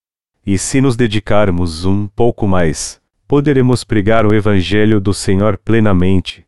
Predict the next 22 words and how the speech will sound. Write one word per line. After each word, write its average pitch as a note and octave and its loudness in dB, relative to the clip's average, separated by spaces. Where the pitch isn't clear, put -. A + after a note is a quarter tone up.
e G2 0
assim F#2+ 0
ele G2+ 2
alcançará F#2+ 0
todos A2+ -2
os G#2+ -4
cantos G2+ -2
do F#2+ -2
planeta. E2 -2
Eu A#2 0
sei F#3+ 0
que E3+ -2
alguns C3+ 0
de A#2 -2
vocês A2+ -2
podem B2+ 0
estar A2+ -2
pensando A#2 0
como A2 0
isso A2 0
é G2+ 0
possível. D#2 -4